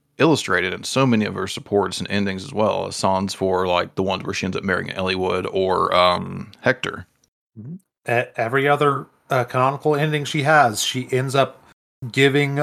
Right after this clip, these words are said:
Speaker 2: her land. She gives up, ends up giving Lycia to, or, or her land to Ostia in Hector's, uh, hierarchy, and moves back to the plains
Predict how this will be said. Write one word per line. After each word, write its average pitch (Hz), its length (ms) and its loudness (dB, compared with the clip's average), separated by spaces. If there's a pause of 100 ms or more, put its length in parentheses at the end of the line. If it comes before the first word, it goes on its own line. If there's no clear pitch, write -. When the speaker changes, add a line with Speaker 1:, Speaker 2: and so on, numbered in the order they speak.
(180)
Speaker 2:
her 131 440 4
land. 123 380 2
She 120 120 -8
gives 135 280 -2
up, 143 260 -4
ends 135 140 0
up 117 100 -2
giving 131 240 2
Lycia 120 720 0
to, 135 560 -4 (840)
or, 151 260 -6
or 123 180 4 (140)
her 131 240 -4
land 127 380 0
to 135 440 -2 (400)
Ostia 107 640 0
in 123 120 0
Hector's, 113 640 -4 (540)
uh, 107 300 2
hierarchy, 113 640 -2 (560)
and 123 300 0
moves 117 300 2
back 127 280 2
to 123 80 -4
the 117 80 -6
plains 127 580 -2